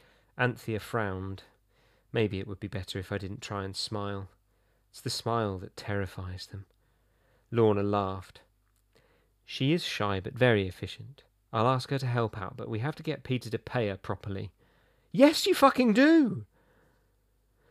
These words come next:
"Hmm, trouble with Peter is he's always been so charming, he expects to get everything for nothing. I'll get him to pay her a hundred pounds. Is that enough? I mean, it sounds like a small fortune to me, but I'm still living in the dark ages." "Yes, you are."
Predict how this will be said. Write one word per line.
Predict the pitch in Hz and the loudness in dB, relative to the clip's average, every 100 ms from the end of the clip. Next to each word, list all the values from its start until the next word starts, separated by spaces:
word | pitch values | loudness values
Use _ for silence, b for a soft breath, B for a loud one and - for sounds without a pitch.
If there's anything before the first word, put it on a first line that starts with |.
| _ _ - | _ _ 0
"Hmm, | 110 104 95 - | 2 2 -2 2
trouble | 151 147 | 2 4
with | 120 - | 2 0
Peter | 113 104 98 | -2 -2 -4
is | 95 | -4
he's | 120 123 | 2 6
always | 151 131 | 6 6
been | 127 | 2
so | 110 110 | 4 4
charming, | - 113 98 95 | 4 2 4 2
he | 110 | 0
expects | 120 117 113 | 0 -2 -4
to | 113 | 0
get | 120 120 | 2 4
everything | 113 127 123 | 2 0 0
for | 135 | 4
nothing. | 143 127 92 92 _ _ _ _ _ _ - | 4 4 -8 -12 _ _ _ _ _ _ 0
I'll | 127 | 2
get | 127 123 | 2 0
him | 120 | -4
to | - | 0
pay | 123 | 4
her | 113 | 6
a | 110 | 8
hundred | 123 135 127 - | 6 4 2 0
pounds. | 98 95 98 | 0 0 -4
Is | 120 | -2
that | 131 147 | -2 0
enough? | 147 160 - _ _ _ _ _ _ _ | 0 -2 -6 _ _ _ _ _ _ _
I | 123 | -2
mean, | 104 101 | 0 0
it | |
sounds | - 110 98 | 0 0 0
like | 104 | -6
a | |
small | 104 113 104 | -4 0 0
fortune | - 117 113 98 | 0 -4 -4 -8
to | 90 | -4
me, | 104 95 | -4 -2
but | 101 | -2
I'm | 110 | -2
still | 104 101 | -4 -6
living | 92 92 104 | -6 -4 -2
in | 107 | -2
the | |
dark | 104 123 123 - | 2 2 2 -2
ages." | 95 95 92 | -4 -6 -6
"Yes, | 107 101 - | -6 -6 -8
you | 98 - | -8 -8
are." | 104 104 127 | -6 -6 -6